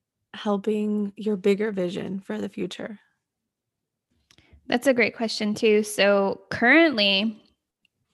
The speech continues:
Speaker 2: I wanna just help all the people that I can to either buy a home or invest in a home or invest in a commercial property or whatnot.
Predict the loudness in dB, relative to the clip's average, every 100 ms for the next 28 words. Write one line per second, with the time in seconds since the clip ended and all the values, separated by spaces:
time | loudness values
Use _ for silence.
0 | _ _ -12 0 2 4 4 4 0 4
1 | 4 2 -4 _ _ _ _ -2 4 4
2 | 2 -2 -2 0 0 0 -2 -2 0 -2
3 | -4 -10 -6 -4 -2 -4 -6 -8 -10 _
4 | _ _ _ _ -6 -2 0 2 0 -2
5 | -6 -10 -2 2 4 4 2 0 0 0
6 | -2 -4 -6 -6 -6 -8 -6 -4 -4 -6
7 | -10 -8 -6 -6 -6 -6 -8 -8 -8 -10
8 | -10 -6 -6 -6 -12 -8 -6 -6 -10 -14
9 | _ -20 -20 -14 -6 -6 -6 -8 -10 -12
10 | -8 -2 -2 0 -2 -2 0 0 -2 -4
11 | -4 -6 -10 _ _ _ -8 -4 -4 -4
12 | -4 -4 -4